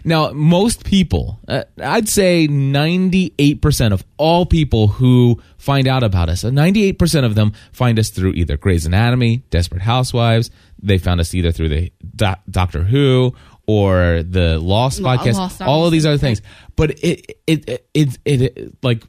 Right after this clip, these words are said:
Speaker 1: until two years ago, it was always, "What's your favorite show?" "The Lost podcast, the Lost podcast." But there are people today who are diehard Lost podcast or Lost fans, and they love the Lost podcast, and it's still among their favorite. But there are people now who say,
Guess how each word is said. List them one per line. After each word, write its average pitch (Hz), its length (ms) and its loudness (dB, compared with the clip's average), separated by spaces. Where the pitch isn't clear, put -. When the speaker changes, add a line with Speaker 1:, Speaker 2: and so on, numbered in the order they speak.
Speaker 1:
until 180 420 0
two 208 180 0
years 180 320 2
ago, 87 440 2
it 127 160 2
was 120 120 2
always, 127 300 0
"What's 127 220 0
your 160 80 0
favorite 143 240 0
show?" 113 260 -2
"The 95 160 -2
Lost 98 340 0
podcast, 87 340 -2
the 82 60 -6
Lost 104 300 0
podcast." 98 240 -4
But 131 160 0
there 190 220 2
are 220 40 2
people 170 300 0
today 131 300 2
who 107 140 2
are 92 120 2
diehard 127 720 0
Lost 113 340 0
podcast 101 500 -2
or 110 160 2
Lost 110 340 0
fans, 80 380 -2
and 104 160 0
they 98 100 2
love 117 500 0
the 139 80 -2
Lost 135 240 0
podcast, 113 320 -2
and 98 120 -2
it's 101 100 -4
still 135 220 0
among 107 340 -2
their 127 140 0
favorite. 117 200 0
But 123 140 0
there 143 220 2
are 123 40 4
people 185 420 0
now 113 260 0
who 113 200 2
say, 98 440 -2